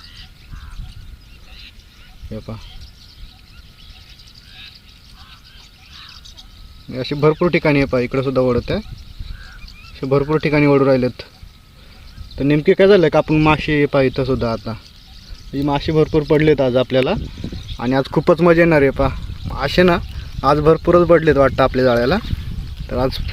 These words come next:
मासे पकडायला आणि काढायला सुद्धा एकच मजा येणार आहे, एकच नंबर मजा येणार आहे.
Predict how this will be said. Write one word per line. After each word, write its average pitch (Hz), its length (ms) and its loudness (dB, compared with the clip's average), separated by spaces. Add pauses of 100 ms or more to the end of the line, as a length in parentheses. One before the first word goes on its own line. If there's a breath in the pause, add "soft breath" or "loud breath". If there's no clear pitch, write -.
(200)
मासे 131 260 -2
पकडायला 156 580 2 (160)
आणि 131 140 -2
काढायला 143 380 2
सुद्धा 147 260 2
एकच 151 380 2
मजा 139 300 2
येणार 135 240 2
आहे, 117 60 0
एकच 123 300 -4
नंबर 120 280 -2
मजा 117 260 -2
येणार 117 240 -2
आहे. 156 100 -8